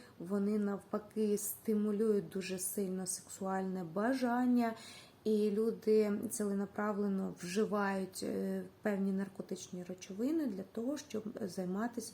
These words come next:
те, що називається хімсексом, так? Тому що лише під дією таких речовин людина може отримати максимально, е, сильні яскраві переживання, і,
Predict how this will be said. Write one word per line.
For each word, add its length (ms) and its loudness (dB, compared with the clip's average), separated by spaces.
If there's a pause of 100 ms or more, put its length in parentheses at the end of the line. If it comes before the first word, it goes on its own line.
те, 80 -8
що 180 -8
називається 480 -6
хімсексом, 1080 -6
так? 200 -2 (120)
Тому 240 -6
що 280 -6 (400)
лише 340 -2 (100)
під 160 -8
дією 420 -6
таких 400 -4
речовин 580 -2 (300)
людина 360 0
може 340 0
отримати 640 -4 (140)
максимально, 1120 0 (520)
е, 360 0
сильні 420 -2
яскраві 680 -2 (140)
переживання, 1120 4 (280)
і, 420 4